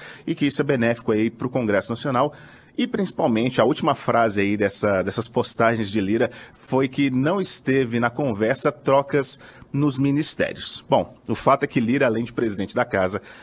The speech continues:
é o líder do maior bloco partidário do Congresso e tem peso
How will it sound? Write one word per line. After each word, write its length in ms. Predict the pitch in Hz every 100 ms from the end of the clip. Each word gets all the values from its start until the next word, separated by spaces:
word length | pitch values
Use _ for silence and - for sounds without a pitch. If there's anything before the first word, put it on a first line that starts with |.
| -
é 100 | 101
o 40 |
líder 200 | 101 113
do 120 | 110
maior 320 | 107 104 110 113
bloco 480 | 98 117 170 -
partidário 580 | 160 139 131 120 101 101
do 80 | 107
Congresso 400 | 151 123 107 -
e 60 | 131
tem 160 | 156
peso 420 | 160 131 120 113